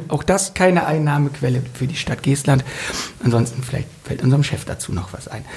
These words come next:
Okay, äh, du hast da eben diesen Kontakt, die Leute rufen an, „Mensch, Baugebiete, ich würd gern bauen.“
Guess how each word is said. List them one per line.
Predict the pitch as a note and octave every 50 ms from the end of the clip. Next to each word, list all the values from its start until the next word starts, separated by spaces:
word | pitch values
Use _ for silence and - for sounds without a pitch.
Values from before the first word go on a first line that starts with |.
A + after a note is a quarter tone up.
| - - - - - - - - - - - _
Okay, | - G3 F#3 - C4+ F3+ C3+ -
äh, | - - - E3+ E3
du | D3+ D3 D#3+
hast | F#3 A#3 A#3 -
da | - A3
eben | G#3 G3+ G3 F#3+ F#3 -
diesen | - G3 F#3 F#3+ F#3+ F#3 F3+ -
Kontakt, | E3+ D#3 C#3+ - - A#3+ - A3+
die |
Leute | F3+ F#3+ G3 G#3 G3 F#3+
rufen | E3 F3+ E3+ D3 D3+ D3+
an, | - - G#3+ A3+ A3+ A#3 A#3 A#3 A3+ -
„Mensch, | G#3+ G3+ A3 A#3 A3 - -
Baugebiete, | - A#3 A#3 G#3+ G#3+ G3+ G#3 G3+ F#3+
ich | G3+ F#3 - -
würd | - F#3+ -
gern | - E3 D#3 D3+
bauen.“ | D3+ E3+ F#3 G#3+ A3